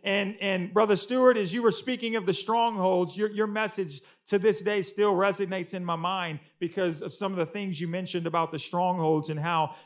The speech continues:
maybe perhaps after being in church for five years or a year or fifteen or thirty, doesn't matter, but we tend to get complacent sometimes. And we tend to question some things maybe before we didn't question.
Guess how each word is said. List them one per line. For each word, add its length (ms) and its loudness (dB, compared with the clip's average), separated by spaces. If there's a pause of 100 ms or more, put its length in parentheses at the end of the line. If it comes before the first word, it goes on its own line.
maybe 280 4
perhaps 440 2
after 480 0 (180)
being 280 2
in 100 -2
church 380 0
for 160 -6
five 380 -2
years 340 0
or 100 -2
a 60 -4
year 300 2
or 160 0 (360)
fifteen 560 -4
or 80 -8
thirty, 480 -2 (260)
doesn't 320 0
matter, 360 0
but 260 0 (200)
we 120 -4
tend 360 -2
to 40 4
get 300 -2
complacent 680 -6
sometimes. 840 -8 (800)
And 400 0 (260)
we 120 -2
tend 360 2
to 180 4 (200)
question 500 4
some 160 -4
things 340 -6
maybe 240 2
before 400 2
we 120 -2
didn't 300 0
question. 720 -6